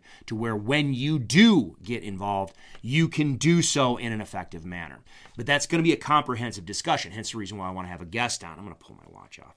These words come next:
It's warm. Jeez, oh, Pete, it's beautiful. It's a gorgeous day out. It's, like, mid-seventies right now. No wind, sunny, just gorgeous out there. Wish we had some moisture, but hopefully this, uh, upcoming week we'll get a little bit of moisture out here. But regardless,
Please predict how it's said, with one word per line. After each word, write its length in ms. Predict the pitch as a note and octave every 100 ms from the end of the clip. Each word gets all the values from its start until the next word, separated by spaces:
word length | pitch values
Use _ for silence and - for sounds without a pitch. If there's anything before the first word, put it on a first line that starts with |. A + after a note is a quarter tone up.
| -
It's 160 | -
warm. 340 | F2 F2 F2 -
Jeez, 220 | - G#2 E2+
oh, 20 |
Pete, 160 | G2+
it's 80 | F2+
beautiful. 520 | F2 A#2 C3 A#2+ F#2+ _ - -
It's 100 | -
a 40 | B2+
gorgeous 420 | E3 F3 D3 C#3
day 220 | C#3 C3
out. 140 | B2
It's, 160 | B2 -
like, 220 | G#2+ - -
mid-seventies 1040 | A#2+ A2+ B2+ - - A2+ A#2 A#2 A#2 G2+
right 220 | A2+ A#2
now. 320 | G#2+ G#2+ G#2+
No 180 | G#2 A#2
wind, 420 | A#2 A2 A2 A2
sunny, 420 | - - A2 A2 G2+
just 240 | G2 -
gorgeous 340 | F#2 G2 E2+
out 140 | E2+ D#2
there. 80 | F#2+
Wish 160 | G2+
we 80 | F#2+
had 100 | F2+
some 220 | - F2
moisture, 320 | F#2 F2 -
but 200 | D#2 D#2+ - - - - - - -
hopefully 380 | C3+ - C3 A#2+
this, 320 | A2+ - -
uh, 60 |
upcoming 560 | G#2+ A2+ A2 - G2+ F#2
week 180 | G2 F2+
we'll 140 | F#2
get 100 | F2+
a 60 | F2+
little 200 | F#2 F2
bit 140 | F2
of 80 | E2+
moisture 420 | F2+ F2 - F#2
out 140 | E2+ D#2+
here. 160 | F2+
But 180 | D#2+ E2
regardless, 520 | F2+ G2+ G2+ F#2 -